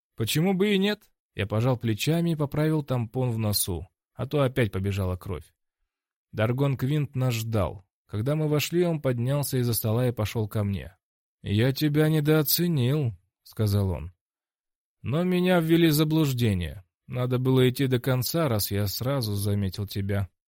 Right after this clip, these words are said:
К счастью, Орлам наш шанс не упустил.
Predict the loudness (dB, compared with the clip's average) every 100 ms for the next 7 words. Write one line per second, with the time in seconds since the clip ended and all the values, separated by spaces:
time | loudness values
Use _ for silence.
0 | _ _ _ _ _ _ _ -14 -6 -4
1 | -2 0 2 4 4 2 2 0 -2 -4
2 | -4 -4 -6 -2 0 -2 -2 -4 -4 -4
3 | -6 -6 -2 -2 -2